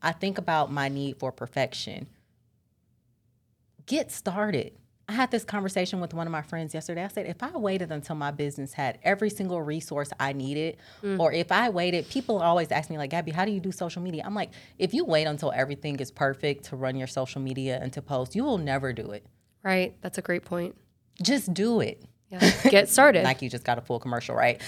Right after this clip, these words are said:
Speaker 2: Yeah.
Speaker 1: Just do it. Just
Speaker 2: No,
Speaker 1: get
Speaker 2: just,
Speaker 1: started.
Speaker 2: yeah.
Speaker 1: Like, who cares? And as you go along the way, you'll find the niches and you'll get that feedback. And if you care about your business, you'll take that feedback that you've received or that constructive criticism,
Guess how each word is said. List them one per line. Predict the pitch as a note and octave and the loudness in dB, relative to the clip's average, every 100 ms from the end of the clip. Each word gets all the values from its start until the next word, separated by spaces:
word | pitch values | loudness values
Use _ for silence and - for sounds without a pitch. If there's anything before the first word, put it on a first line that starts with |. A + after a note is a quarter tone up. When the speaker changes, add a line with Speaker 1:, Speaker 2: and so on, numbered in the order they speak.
| - | 4
Speaker 2:
Yeah. | B3 | 8
Speaker 1:
Just | F4+ B3 | 8 8
do | F4 F4+ | 10 10
it. | G#3 | 10
Just | A3+ | 10
Speaker 2:
No, | E4 | 10
Speaker 1:
get | B3+ A#3+ | 10 8
Speaker 2:
just, | C#4 | 8
Speaker 1:
started. | D4 F4 F#4 | 10 10 10
Speaker 2:
yeah. | C#4 F#3+ - | 8 4 0
Speaker 1:
Like, | F#3 G3+ G3+ - - - _ - | 6 8 6 2 -18 -20 _ 0
who | E4 | 2
cares? | E4 B3 B3+ C4+ D#3+ B2 - - | 2 2 4 6 4 2 -6 -4
And | A#3 A3+ | -2 0
as | A3 C4 C4+ | -2 -2 -2
you | |
go | G#3+ G3+ G#3 | 0 2 2
along | F#3 F3 F3+ | 0 -2 -2
the | E3 | -2
way, | C#3 C3 B2+ C#3+ E3+ - _ _ C#4 | 0 2 2 0 -4 -10 _ _ -2
you'll | A#4+ A4+ | 2 2
find | E4 G3+ G3+ F#3 | 2 4 4 2
the | E3+ | 0
niches | D#3+ E3 - F3 E3+ | 0 0 0 0 0
and | F3+ | 0
you'll | C#4+ | 2
get | A#3+ A#3+ A3+ | 2 0 2
that | F#3 - | 2 2
feedback. | F#3+ E3+ D#3+ E3+ | -2 0 2 2
And | E3+ | -2
if | F3+ | -4
you | G#3 | -4
care | A3 A#3 | -2 0
about | G#3+ G3+ F#3+ | 2 0 0
your | F#3 | -4
business, | D3+ F3 G3+ F3 | -2 -4 -4 -2
you'll | G#3+ | -4
take | G#3+ G3+ G3 | -4 -6 -2
that | G3+ - | -2 0
feedback | F3 F#3 E3+ E3+ | -2 0 0 0
that | E3+ - | -4 -2
you've | F3 D#3 | -2 -2
received | C#3+ - D3 D#3+ E3 | -6 -4 -2 -2 -2
or | C#3+ | 0
that | C#3 C#3+ | 0 -2
constructive | D3+ D#3+ D3+ C#3 | -4 -4 -4 -6
criticism, | - D#3 D#3+ E3+ F3 | -4 -4 -4 -6 -6